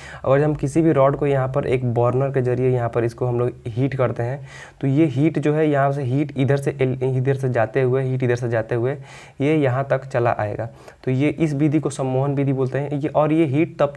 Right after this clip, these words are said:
तक यहाँ तक, यहाँ तक आएगा जब तक कि इस हीट के बराबर ये, इस, इसका जो हीट का,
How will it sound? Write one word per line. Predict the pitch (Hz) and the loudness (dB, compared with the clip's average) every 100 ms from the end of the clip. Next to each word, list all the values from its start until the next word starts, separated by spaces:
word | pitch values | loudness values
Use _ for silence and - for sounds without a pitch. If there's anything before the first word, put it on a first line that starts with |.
| 180 | -2
तक | 185 - 127 | -2 -4 0
यहाँ | 127 127 | 0 0
तक, | 131 135 | -2 -2
यहाँ | 127 120 117 | -2 0 0
तक | 120 110 | -2 -2
आएगा | 107 127 139 - - - 123 | -2 -4 -8 -16 -20 -8 -2
जब | 135 131 | -2 0
तक | 165 | -2
कि | 165 170 151 143 151 | 2 0 0 -2 2
इस | 175 170 139 | 2 2 0
हीट | 147 | 0
के | 135 | 2
बराबर | 131 110 113 127 | 2 2 2 0
ये, | 135 | 0
इस, | 135 131 - | -2 -6 -4
इसका | 139 - 143 | -6 -2 0
जो | 139 | 0
हीट | 120 143 | 0 0
का, | 139 | 0